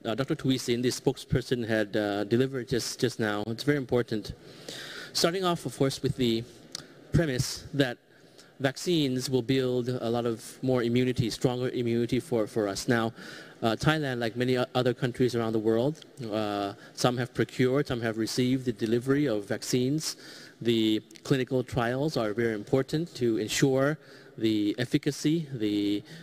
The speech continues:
uh, verify that the confidence in the vaccines that we will be receiving. Now,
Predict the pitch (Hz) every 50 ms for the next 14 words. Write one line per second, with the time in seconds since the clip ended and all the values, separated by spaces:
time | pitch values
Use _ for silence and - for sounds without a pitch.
0 | - - - 113 110 98 98 120 123 131 139 131 - 139 143 131 120 107 - 101
1 | - - - - 131 135 - 160 143 147 160 165 - - - 120 117 117 123 120
2 | 123 117 - - - 139 135 135 143 151 160 165 156 - 120 110 127 131 127 127
3 | 123 123 127 127 123 120 120 - 135 127 131 156 170 156 135 127 123 120